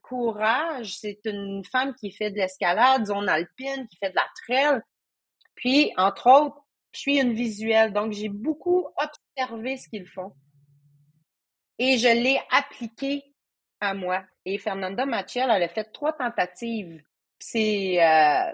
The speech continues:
documenté sur, euh, Red Bull, vous pouvez le trouver. Euh, euh, elle a fait trois tentatives de la Concagua,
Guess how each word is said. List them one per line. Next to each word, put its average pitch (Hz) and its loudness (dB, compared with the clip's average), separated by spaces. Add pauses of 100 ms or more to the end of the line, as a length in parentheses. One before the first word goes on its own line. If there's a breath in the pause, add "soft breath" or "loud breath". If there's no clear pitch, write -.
documenté 220 -4
sur, 185 -8
euh, 151 2
Red 170 -2
Bull, 214 -2
vous 202 -12
pouvez 175 -6
le 175 -8
trouver. 185 -4 (420)
Euh, 151 0
euh, - -12 (480)
elle 156 4
a 180 0
fait 233 0
trois - -2
tentatives 247 2
de 214 2
la 190 8
Concagua, 196 0